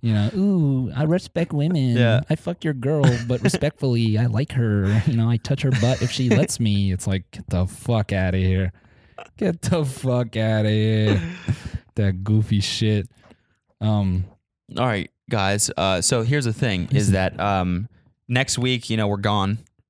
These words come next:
Speaker 2: for the holidays. I will be, so we can't record. So we gotta do a little marathon right
Speaker 1: Hey,
Speaker 2: now.
Speaker 1: hold on, hold on.
Speaker 2: What?
Speaker 1: I'm going to Chicago.
Speaker 2: Oh, you are?
Speaker 1: Yeah.
Speaker 2: For what?
Speaker 1: A little bit of New Year's.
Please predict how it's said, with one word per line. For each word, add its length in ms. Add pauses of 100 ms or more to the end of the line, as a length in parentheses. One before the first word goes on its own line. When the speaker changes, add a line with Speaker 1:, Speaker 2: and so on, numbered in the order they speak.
(140)
Speaker 2:
for 80
the 80
holidays. 580
I 160
will 160
be, 220
so 180
we 60
can't 180
record. 380
So 80
we 60
gotta 120
do 220
a 20
little 160
marathon 560
right 120
Speaker 1:
Hey, 80
Speaker 2:
now. 160
Speaker 1:
hold 60
on, 140
hold 160
on. 260
Speaker 2:
What? 260 (100)
Speaker 1:
I'm 80
going 160
to 60
Chicago. 500 (600)
Speaker 2:
Oh, 60
you 140
are? 240 (160)
Speaker 1:
Yeah. 280
Speaker 2:
For 120
what? 280 (320)
Speaker 1:
A 380
little 120
bit 100
of 60
New 120
Year's. 640